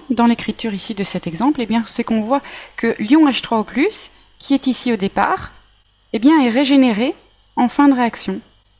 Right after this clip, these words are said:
Donc il participe au mécanisme, mais il est régénéré. On appelle ça un catalyseur. Donc ici, on a une élimination d'eau, une déshydratation catalysée en milieu acide fort, acide sulfurique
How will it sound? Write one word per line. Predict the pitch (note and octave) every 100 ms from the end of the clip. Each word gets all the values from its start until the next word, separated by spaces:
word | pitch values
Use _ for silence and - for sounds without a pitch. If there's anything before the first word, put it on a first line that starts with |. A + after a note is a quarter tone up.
| -
Donc | G#3+
il | -
participe | C#4+ - C#4 C4+
au | B3
mécanisme, | A3+ G#3 G#3+ F4 - D4
mais | D4
il | C4+
est | B3
régénéré. | A3 G3 F3+ G#3+ - - -
On | G#3+
appelle | G#3+ F#3 E3
ça | D#4
un | D#4+
catalyseur. | D4 C4+ A#3 G#3 F3 D3 - -
Donc | F#3 E3+
ici, | - D4+
on | E4+ G3+
a | F#3
une | F#3
élimination | B3 C4+ B3 G3 - D#4 D#4+
d'eau, | G#3+ G3 E4 G#3
une | E3+ E3 -
déshydratation | C#4+ B3 G3+ F#3 D#3 - D#4+ - - - _ -
catalysée | D#4+ C4 F#3+ D#3+ E3+ C4 _ - - - _ -
en |
milieu | G#3+ E3+ E3+ -
acide | F3 - -
fort, | - - A#3+ -
acide | F3 - -
sulfurique | - - - E3 D#3+